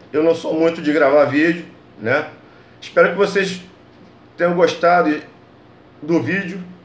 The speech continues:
entendeu? Desculpe quem não mandei o salve. Então começa a pedir,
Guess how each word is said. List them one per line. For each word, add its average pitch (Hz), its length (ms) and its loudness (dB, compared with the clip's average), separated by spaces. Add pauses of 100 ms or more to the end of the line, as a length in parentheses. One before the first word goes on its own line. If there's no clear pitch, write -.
(160)
entendeu? 165 440 -2 (480)
Desculpe 208 680 0
quem 180 280 0
não 170 140 4
mandei 156 260 2
o 160 60 2
salve. 175 520 2 (320)
Então 175 380 2
começa 175 360 2
a - 20 0
pedir, 156 600 -2